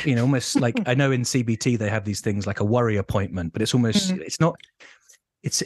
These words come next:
Speaker 1: it seems like a healthy way of ignoring. You know what I
Speaker 2: Mm.
Speaker 1: mean? If we talk
Speaker 2: Mm-hmm.
Speaker 1: about the, the psychoanalytic thing, it's like,
Speaker 2: Mm-hmm.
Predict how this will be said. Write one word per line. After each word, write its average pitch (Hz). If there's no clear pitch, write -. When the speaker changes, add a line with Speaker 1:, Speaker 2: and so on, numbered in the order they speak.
Speaker 1:
it 135
seems 170
like 160
a 143
healthy 135
way 110
of -
ignoring. 104
You -
know 107
what 101
I -
Speaker 2:
Mm. -
Speaker 1:
mean? 123
If -
we 123
talk 214
Speaker 2:
Mm-hmm. -
Speaker 1:
about 127
the, 120
the -
psychoanalytic 120
thing, 101
it's -
like, 135
Speaker 2:
Mm-hmm. 190